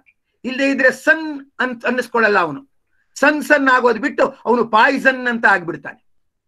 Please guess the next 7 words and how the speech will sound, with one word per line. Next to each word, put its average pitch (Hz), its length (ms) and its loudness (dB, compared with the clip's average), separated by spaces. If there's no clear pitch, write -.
ಅದಾಗಬಾರ್ದು 247 760 2
ಅಂದ್ರೆ 294 480 -2
ತ್ಯಾಗ, 214 360 0
ವಾತ್ಸಲ್ಯ, 202 600 0
ಔದಾರ್ಯ, 202 560 2
ವಿಶೇಷವಾದ 254 800 2
ಪ್ರೀತಿ, 233 720 -6